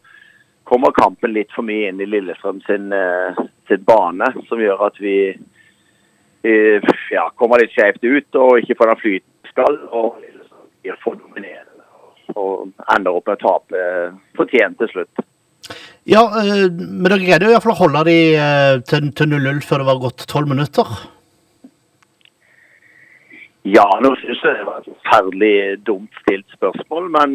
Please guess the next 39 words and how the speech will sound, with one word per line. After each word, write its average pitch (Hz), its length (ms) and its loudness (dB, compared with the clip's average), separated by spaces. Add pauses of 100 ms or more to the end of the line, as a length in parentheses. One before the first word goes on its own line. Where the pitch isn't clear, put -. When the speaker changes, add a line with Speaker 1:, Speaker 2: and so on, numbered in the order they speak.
Speaker 1:
eh, 127 460 2 (120)
vi 131 320 0
hadde 147 300 4
jo 113 180 4
ambisjoner 110 640 -6
om 104 100 -12
å 107 80 -4
vinne 107 320 0
kampen, - 400 -6 (220)
så 113 100 -4
vi 113 220 0
føler 131 240 4
oss 92 160 -12
ikke 95 160 -6
noe 110 100 -6
heldige 92 400 -6
om 95 80 -8
vi 104 80 -8
klarer 104 240 -2
å 90 80 -8
holde 104 220 -6
null 92 260 -8
i 101 80 -8
tolv 92 240 -10
minutter, 101 480 -2
men, 117 280 -4
eh, 113 240 2 (680)
vi, 123 140 2 (100)
eh, 147 460 6
vi, 143 100 0 (160)
eh, 147 320 0 (140)
spiller 113 560 2 (240)
altså - 500 -4
borte 113 480 -2
mot 110 160 -4
de 104 140 -6
som 110 160 -10
ble 107 100 -2
nummer 104 240 -8